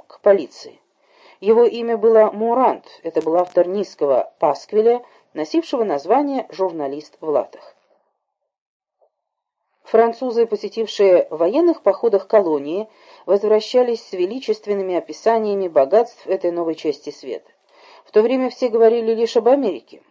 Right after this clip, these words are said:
Большие вельможи отличались во времена моей молодости той особенностью, что все новое для них казалось им их собственным открытием, и они привязывались к нему с особой силой.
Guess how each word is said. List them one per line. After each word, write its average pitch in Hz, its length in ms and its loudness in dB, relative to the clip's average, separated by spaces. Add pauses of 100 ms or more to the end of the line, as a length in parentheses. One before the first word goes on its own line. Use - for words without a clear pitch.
Большие 185 400 2
вельможи 196 400 0
отличались 190 640 -2 (360)
во 196 120 4
времена 226 360 0
моей 220 240 0
молодости 214 540 -2
той 208 180 4
особенностью, 196 640 -4
что - 180 -6
все 262 220 -4
новое 240 360 2
для 185 180 2
них 254 240 -6
казалось 226 540 0
им 254 260 -10 (340)
их 202 140 -4
собственным 185 640 -4
открытием, 220 840 -4
и 202 200 0
они 214 480 -2 (240)
привязывались 311 640 2
к - 60 -20
нему 277 220 -2
с - 100 -4
особой 156 360 -4
силой. - 340 -18